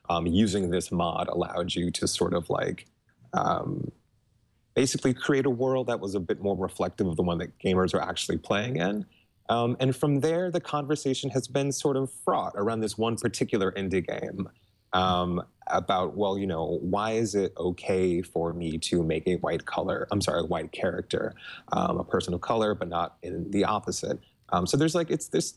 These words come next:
it's two sides to a very, like, complicated conversation. And I think that's where a lot of people who do mod want it to be. You know, it shouldn't just be a one-directional thing.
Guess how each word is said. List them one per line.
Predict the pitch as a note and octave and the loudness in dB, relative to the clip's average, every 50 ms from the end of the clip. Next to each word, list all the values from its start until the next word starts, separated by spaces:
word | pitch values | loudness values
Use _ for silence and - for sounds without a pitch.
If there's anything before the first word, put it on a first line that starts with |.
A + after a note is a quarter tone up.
| - | -4
it's | - - - | -4 -2 0
two | - - G3 | 0 0 0
sides | - - G#3+ G3 F3+ - | 2 2 2 2 0 0
to | - F3+ E3 | 2 2 2
a | D3 | 4
very, | C#3 C#3+ C#3+ D3 D3+ | 2 2 2 2 0
like, | D3 B2+ - - | 0 0 -2 -4
complicated | - - - - - - - - - G#2+ - G2 - | -6 -6 -6 -6 -6 -8 -6 -2 0 0 0 0 -2
conversation. | - G2 F#2+ F2 F2+ F2+ F2 - G#2 F2+ F2+ - - - F#2+ | 0 0 0 0 -2 -2 0 0 0 0 0 -2 -4 -2 0
And | F#2 F#2+ | 2 2
I | A#2 | 2
think | A#2 - D#3 D#3+ - | 2 2 0 0 0
that's | - D#3+ - - | -2 -2 -2 0
where | C3 C#3 | 0 0
a | C#3 C3+ | 2 2
lot | A#2 - - G2 | 0 0 0 0
of | G2 G2 F2+ F2 - - | -2 -2 -4 -6 -10 -4
people | - B2+ - - G2+ | -2 0 0 2 2
who | - - G#2+ G2 F#2+ F#2 - - - - | 2 4 4 4 4 2 2 -2 -2 0
do | - C3 C#3 | 2 2 2
mod | D#3+ E3+ F3+ - - - - D3 A#2+ - | 2 2 2 0 0 0 -2 -2 -2 -2
want | G#2 F#2+ G#2+ G2 F#2 | 0 0 0 0 -2
it | F#2+ - | -4 -2
to | - G2 F#2 | -2 -2 0
be. | E2+ - - - - A#2 - _ - - - - _ - | 0 -2 -2 -2 -2 -4 -6 _ -14 -20 -20 -8 _ 2
You | F2+ | 2
know, | E2 E2 | 4 4
it | F2 - | 2 2
shouldn't | - - A2+ G#2 G#2 G2+ | 4 4 4 4 4 2
just | F#2 F#2 E2+ - - | 2 2 0 0 2
be | - F#2+ F2 F2 | 4 4 6 6
a | F2 - | 6 4
one-directional | - E2 E2+ E2+ E2 E2 E2+ E2 F#2+ - - - F2 F2 - - | 4 2 2 2 2 2 2 2 0 -2 -4 -4 -4 -4 -2 -2
thing. | - - - - - - - | 0 0 0 -2 -4 -6 -8